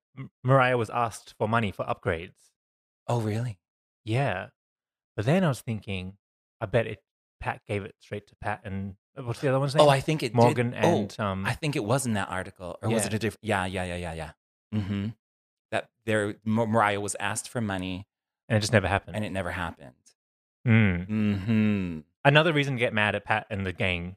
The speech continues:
Speaker 1: and kids.
Speaker 2: <laughs>
Speaker 1: 'Cause she's probably handing out money for getting asked for repair money.
Speaker 2: Right.
Speaker 1: And then it goes to someone else.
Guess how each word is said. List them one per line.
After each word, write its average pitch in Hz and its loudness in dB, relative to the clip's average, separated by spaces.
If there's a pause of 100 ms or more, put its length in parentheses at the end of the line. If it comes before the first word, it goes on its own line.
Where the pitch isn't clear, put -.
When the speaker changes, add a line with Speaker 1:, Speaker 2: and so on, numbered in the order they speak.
(120)
Speaker 1:
and 107 -6
kids. 92 -4 (260)
Speaker 2:
<laughs> - -4
Speaker 1:
'Cause 143 2
she's 170 0
probably 175 6
handing 170 4
out 160 2
money 156 2
for 147 2 (160)
getting 147 2
asked 143 0
for 131 2
repair 147 0
money. 113 0 (500)
Speaker 2:
Right. 151 0
Speaker 1:
And 113 0
then 120 0
it 120 -2
goes 117 2
to 117 -2
someone 120 -2
else. 104 -4